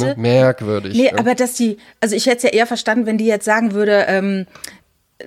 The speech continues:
Speaker 2: dass sie sich für den zweiten da mehr interessiert und deshalb den so mitschleift, ja. Aber
Speaker 1: Ja.
Speaker 2: dann, dir das dann anzutun, den Abend dann mit so einem Typen dann noch
Speaker 1: Ich glaub,
Speaker 2: zu
Speaker 1: ich,
Speaker 2: verbringen.
Speaker 1: ohn-, ohne Witz, ich glaub wirklich, das war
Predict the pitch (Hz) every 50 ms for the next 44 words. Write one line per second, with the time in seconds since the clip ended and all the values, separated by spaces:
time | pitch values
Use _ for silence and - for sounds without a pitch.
0 | - - - - - - 220 214 - 202 214 202 - 233 220 214 208 202 - -
1 | - - - - - - 185 190 185 233 233 - 247 208 190 185 185 180 - 196
2 | 196 208 269 - 269 247 - 208 202 - - 220 208 202 - 185 - 185 214 -
3 | 247 240 233 220 202 180 185 196 247 - - - - - 175 160 151 151 156 -
4 | - - 165 160 190 254 - _ _ - - - - - _ _ - 175 185 180
5 | 185 139 127 101 - 202 240 269 277 - - - _ _ _ _ - - 226 262
6 | 294 269 262 - - 240 208 - - 208 247 247 - 262 - - 277 294 302 285
7 | 254 226 226 - - 165 185 226 262 320 277 269 247 254 254 247 247 233 208 208
8 | 180 - - - 262 311 _ - 240 240 254 339 381 - _ _ _ _ _ _
9 | _ _ - - 208 208 214 - - - 139 143 - - 147 143 202 180 - 190
10 | 175 185 196 233 208 240 233 202 233 233 226 190 190 - - 147 120 - 139 131
11 | - - 131 - - 151 - - 123 - 131 131 139 151 156 - -